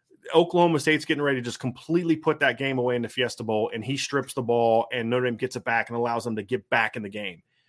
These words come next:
You need guys that are money players, and money players aren't stat producers only. They are guys that when, when the game is on the line, it's the money moments. You're like, "That guy, you need to get that guy the ball." And, and Will Fuller was that way to me,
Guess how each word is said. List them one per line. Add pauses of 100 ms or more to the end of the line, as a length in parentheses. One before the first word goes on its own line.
(380)
You
need
guys
that (140)
are
money
players,
and
money
players
aren't
stat
producers (200)
only. (520)
They
are
guys
that
when,
when
the
game
is
on
the
line,
it's
the
money
moments.
You're
like, (240)
"That
guy,
you
need
to
get (120)
that
guy
the
ball." (680)
And,
and
Will
Fuller
was
that
way
to
me,